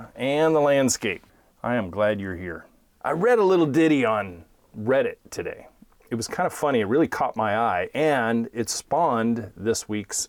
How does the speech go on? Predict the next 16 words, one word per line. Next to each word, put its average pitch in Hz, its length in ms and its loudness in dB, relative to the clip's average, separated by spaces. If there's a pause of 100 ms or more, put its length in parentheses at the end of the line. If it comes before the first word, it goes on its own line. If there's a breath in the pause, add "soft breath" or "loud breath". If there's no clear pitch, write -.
topic. - 580 -8 (300)
You 143 100 2
know, 180 100 2
the 165 80 2
person 202 280 -2
that 175 80 2
was 151 140 2
posting, 117 540 -2 (220)
there 135 160 2
was 127 100 0
actually 143 300 2
more 117 240 2
than 92 180 -4
one. 82 300 -16
The 123 80 0
persons 147 960 -2